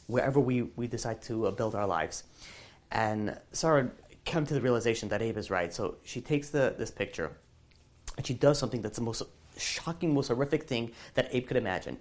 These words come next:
She takes a picture, and she rips it down, straight down the middle. And Abe is like, "What are you doing? That's our only copy. We don't have anything else." And Sarah goes over to Abe and says,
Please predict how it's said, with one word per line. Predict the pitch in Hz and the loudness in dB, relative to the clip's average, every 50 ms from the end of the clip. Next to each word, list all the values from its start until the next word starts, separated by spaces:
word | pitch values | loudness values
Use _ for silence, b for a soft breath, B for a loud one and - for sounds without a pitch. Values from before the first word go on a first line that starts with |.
| - - | -14 -14
She | - - 143 | -8 -8 0
takes | - 165 160 160 | 2 2 2 2
a | 170 - | 0 0
picture, | - - 131 - - - | 0 0 0 2 2 2
and | - 127 123 - | 2 2 -2 0
she | - 120 | 2 2
rips | 117 113 143 147 - - 185 | 4 6 6 4 6 6 2
it | 160 | 6
down, | - 135 117 110 110 - - - | 8 8 8 8 6 2 -6 -8
straight | - - - - - 147 135 135 131 | -6 -4 -4 0 4 6 6 6 6
down | - 123 120 117 | 4 0 0 2
the | 104 | 0
middle. | 104 95 85 78 - - B B B B B B B B B B B - - - - - | -2 -2 -2 -4 -6 -8 B B B B B B B B B B B -20 -20 -20 -18 -8
And | - - 131 117 113 - - - - - - | -6 -4 -4 -4 -4 -8 -10 -14 -20 -10 -2
Abe | - 156 151 | 0 2 2
is | 165 160 - | 2 6 8
like, | 147 143 143 | 8 8 8
"What | 147 143 151 190 | 4 6 8 10
are | 202 | 10
you | 185 220 | 10 10
doing? | 185 202 285 262 277 | 12 12 12 12 12
That's | 226 285 - | 10 12 12
our | 311 277 | 12 12
only | - - 269 302 285 - | 12 12 12 12 12 12
copy. | - 359 254 277 - 294 208 | 12 12 12 12 10 10 10
We | 190 214 | 10 12
don't | 233 254 262 240 | 12 12 12 12
have | 254 262 269 | 12 12 12
anything | 262 254 240 240 233 | 12 12 10 8 10
else." | 247 277 262 208 170 - - - B B B B B B B B B B B B - | 10 12 12 10 10 6 0 -6 B B B B B B B B B B B B 0
And | 127 139 135 131 131 127 135 135 127 - - - - - | 4 6 6 8 6 6 4 2 0 -2 -6 -14 -14 -10
Sarah | - - - 165 185 180 156 | -8 -6 -4 -2 0 0 2
goes | - 120 107 - | 2 0 0 0
over | - - 85 | -2 -4 -4
to | - - - - - | -6 -6 -8 -8 -8
Abe | - - | -8 -8
and | 80 76 | -10 -4
says, | - 87 78 82 - - - - | -2 -2 -2 -2 -4 -10 -12 -14